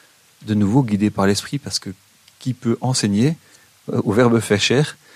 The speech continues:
si c'est pas, euh, en étant complètement dans, dans l'Esprit Saint, euh, dans,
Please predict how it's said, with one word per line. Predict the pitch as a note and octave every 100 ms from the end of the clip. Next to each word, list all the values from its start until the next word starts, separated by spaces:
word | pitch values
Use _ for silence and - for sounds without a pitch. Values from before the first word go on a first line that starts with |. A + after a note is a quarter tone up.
| - _ -
si | -
c'est | A2+ G#2
pas, | - A#2 A2+
euh, | F#2+ F2 E2+ E2+ -
en | G#2
étant | F#2+ G#2+ A2
complètement | G#2 G#2+ G2+ - G#2+ G#2
dans, | F#2+ F2 F2+ _ - _ -
dans | A2 G2+
l'Esprit | F#2+ - -
Saint, | - A#2+ G#2+ F2
euh, |
dans, | F2+ F#2 F2